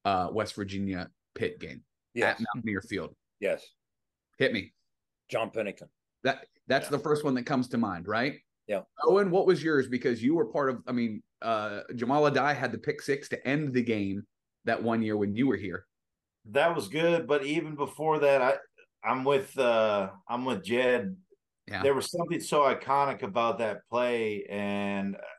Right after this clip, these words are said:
Speaker 3: it just, I remember seeing it. They used to have a picture of it in the stadium. I'm sure it's been removed or whatever, or moved or whatever.
Speaker 1: Yeah.
Speaker 3: But, uh, it was just,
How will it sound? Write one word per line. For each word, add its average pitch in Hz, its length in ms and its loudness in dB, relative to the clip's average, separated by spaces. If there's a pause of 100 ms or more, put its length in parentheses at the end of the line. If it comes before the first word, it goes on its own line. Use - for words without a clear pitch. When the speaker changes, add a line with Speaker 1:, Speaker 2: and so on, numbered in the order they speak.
(480)
Speaker 3:
it 110 140 -2
just, 135 500 -2
I 123 60 0
remember 147 380 0
seeing 156 500 -4
it. 117 220 -2 (500)
They 151 100 2
used 170 200 0
to 135 120 0
have 147 220 2
a - 60 0
picture 147 440 -2
of 107 160 0
it 101 200 0
in 127 220 -8
the 107 100 -6
stadium. 117 520 -2
I'm 95 140 -2
sure 120 240 -4
it's - 320 -8 (320)
been 98 340 -2
removed 101 520 2
or 101 60 -2
whatever, 95 540 0
or 117 160 4
moved 117 400 4
or 101 80 2
whatever. 90 540 -4 (380)
Speaker 1:
Yeah. 120 140 2
Speaker 3:
But, - 260 4 (140)
uh, 98 260 4
it 117 100 2
was 113 320 -2
just, - 480 0